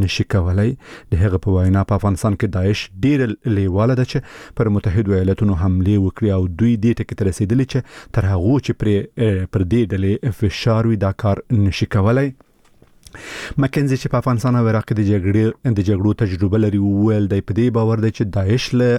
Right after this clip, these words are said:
افغانستانه د خپل فعالیت ساحه تر اوسه نه ده پراخه کړې، خو دا مسله یوه جدي، اه، د اندېښنې وړ خبره ده. هغه زیاته کړه داعش د افغانستان په ختیځ کې ډېر فعال دی او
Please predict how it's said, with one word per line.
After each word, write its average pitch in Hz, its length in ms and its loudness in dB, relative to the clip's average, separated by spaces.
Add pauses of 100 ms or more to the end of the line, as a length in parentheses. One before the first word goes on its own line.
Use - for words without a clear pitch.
(120)
افغانستانه 110 520 0
د 95 80 -6
خپل - 240 -2
فعالیت 95 460 -2
ساحه 127 240 0 (400)
تر 107 120 2
اوسه 113 260 0
نه 127 80 2
ده 101 120 -2
پراخه 98 320 -2
کړې، 98 180 2
خو 101 200 -2
دا 98 140 2
مسله 110 300 0 (360)
یوه 98 240 0
جدي، 98 320 0
اه، 104 580 -2 (300)
د - 0 - (140)
اندېښنې 104 460 0 (200)
وړ 95 240 0
خبره 92 340 0
ده. 120 80 0 (460)
هغه 107 240 2
زیاته 113 240 0
کړه 113 180 0
داعش 110 260 0
د 113 80 0
افغانستان 104 440 -2
په 113 100 -4
ختیځ 101 380 -2
کې 113 140 2 (520)
ډېر 127 460 0
فعال 95 360 0 (120)
دی 98 80 2 (100)
او - 20 2